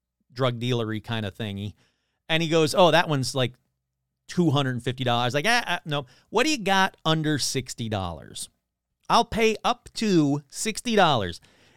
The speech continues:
And I kid you not, he pulls out this little box with, like, pinky nail sized pieces of Palanet. And the first one, he was like, "Oh, this one's eighty-five dollars." I'm like, "Nope,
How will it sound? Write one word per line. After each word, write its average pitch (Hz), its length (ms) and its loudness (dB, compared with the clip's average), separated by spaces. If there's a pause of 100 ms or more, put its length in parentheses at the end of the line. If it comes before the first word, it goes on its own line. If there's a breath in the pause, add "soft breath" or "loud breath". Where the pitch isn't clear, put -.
(140 soft breath)
And 151 320 4
I 147 140 0
kid 226 260 -2
you 233 80 0
not, 180 180 2
he 151 40 0
pulls 196 200 0
out 190 140 2
this 135 100 -8
little 196 160 0
box 131 500 0 (380)
with, 147 180 -2
like, 143 280 0 (400)
pinky 233 460 -4
nail 170 380 -2
sized 147 600 -4
pieces 127 460 -6
of 104 100 -8
Palanet. 110 720 -6 (500)
And 151 140 2
the 147 40 2
first 277 280 -2
one, 220 80 2
he 208 80 2
was 160 140 0
like, 147 200 4
"Oh, 135 60 2
this 160 160 0
one's 160 140 -6
eighty-five 131 420 -2
dollars." 110 300 -4
I'm 104 40 -12
like, 110 120 -12
"Nope, 220 280 0